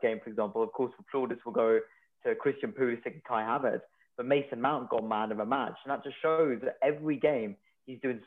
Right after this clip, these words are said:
so much, being so influential, and contributing so much to this Chelsea team that while it may go under the radar because he doesn't get a goal, he doesn't get an assist,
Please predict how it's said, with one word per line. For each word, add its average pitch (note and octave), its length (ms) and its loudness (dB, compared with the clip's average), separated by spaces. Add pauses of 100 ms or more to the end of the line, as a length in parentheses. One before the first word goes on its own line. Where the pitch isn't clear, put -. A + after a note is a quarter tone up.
so D3 180 4
much, C3 320 2 (180)
being A#2 280 -6 (120)
so C3+ 120 4
influential, B2 800 0 (320)
and A#2 120 -14
contributing C#3 500 -2
so C3 180 2
much B2+ 220 0 (140)
to A#2 60 -8
this A2+ 200 -4
Chelsea A#2 220 0 (140)
team A#2 340 -2 (240)
that A#2+ 160 2
while D3 260 6
it C#3 100 4
may C3 160 4
go A#2+ 220 6
under A#2 160 0
the G#2+ 80 0
radar A#2+ 400 4
because A2+ 320 -2 (380)
he A#2+ 60 -14
doesn't A#2 160 -8
get A2+ 120 4
a A2+ 40 2
goal, A2+ 300 4
he A2+ 80 2
doesn't A2+ 280 -4
get A2 120 4
an G2+ 60 -2
assist, A2+ 380 2